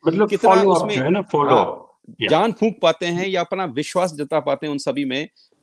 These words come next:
Speaker 2: कि
Speaker 1: हम्म।
Speaker 2: एक परिवारवाद या एक सिर्फ जैसे कि आपने कहा कि एक राहुल गांधी ही highlight हो रहे हैं,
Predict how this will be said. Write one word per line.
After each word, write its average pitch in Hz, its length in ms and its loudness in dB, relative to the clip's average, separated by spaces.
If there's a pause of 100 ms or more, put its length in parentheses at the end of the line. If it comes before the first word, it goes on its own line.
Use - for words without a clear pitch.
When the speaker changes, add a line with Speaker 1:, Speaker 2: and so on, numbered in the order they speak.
Speaker 2:
कि 196 280 -6
Speaker 1:
हम्म। - 280 -4
Speaker 2:
एक 185 260 0
परिवारवाद 170 680 2 (540)
या 151 220 -2
एक 180 260 -4
सिर्फ 226 260 -8
जैसे 170 280 -8
कि 175 100 -10
आपने 170 220 -8
कहा 170 160 -6
कि 185 140 -10
एक 180 120 -8
राहुल 185 320 -2
गांधी 170 240 -6
ही 175 80 -4
highlight 147 680 -4
हो 143 80 -4
रहे 135 140 -6
हैं, 175 100 -8